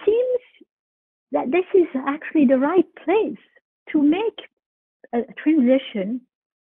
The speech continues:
to another moment that is related to last time's discussions.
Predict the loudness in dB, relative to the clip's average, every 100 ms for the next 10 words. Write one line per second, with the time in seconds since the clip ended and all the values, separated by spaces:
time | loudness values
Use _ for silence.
0 | _ _ _ -8 2 2 2 0 2 4
1 | 2 2 4 4 2 -2 -8 -20 _ _
2 | _ _ _ _ -6 -6 -6 _ _ -8
3 | -4 -2 0 0 -2 -4 -12 -16 -20 _
4 | -12 -6 -6 -6 -12 _ _ _ _ _
5 | _ _ -4 -2 -2 -6 -12 -10 -8 -8
6 | -8 -4 -2 -4 -12